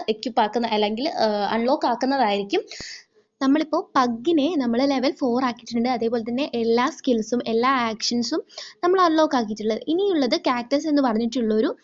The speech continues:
ക്യൂട്ടാണ് ട്ടോ. നല്ല രസമുണ്ട് ഇതിനെ കാണാനായിട്ട്. അതാണ് അതിൻ്റെ സ്കി-, ആം, ഇതിൻ്റെ, ആഹ്, സ്കിൽസ്, ആഹ്, ഒക്കെ നമ്മൾ ഓൺ ആക്കുന്നുണ്ട്. ആഹ്, പിന്നെ നമ്മൾ ഡൗൺലോഡ് ചെയ്യുന്നുണ്ട്. എല്ലാം ഒന്നും നമ്മൾ ഡൗൺലോഡ് ചെയ്ത് വെച്ചിട്ടില്ല.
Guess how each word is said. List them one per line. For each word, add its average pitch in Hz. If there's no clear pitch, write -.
ക്യൂട്ടാണ് 285
ട്ടോ. 220
നല്ല 247
രസമുണ്ട് 277
ഇതിനെ 247
കാണാനായിട്ട്. 240
അതാണ് 277
അതിൻ്റെ 262
സ്കി-, 269
ആം, 226
ഇതിൻ്റെ, 254
ആഹ്, 240
സ്കിൽസ്, 247
ആഹ്, 220
ഒക്കെ 233
നമ്മൾ 269
ഓൺ 220
ആക്കുന്നുണ്ട്. 220
ആഹ്, 247
പിന്നെ 269
നമ്മൾ 262
ഡൗൺലോഡ് 233
ചെയ്യുന്നുണ്ട്. 233
എല്ലാം 220
ഒന്നും 302
നമ്മൾ 277
ഡൗൺലോഡ് 247
ചെയ്ത് 262
വെച്ചിട്ടില്ല. 233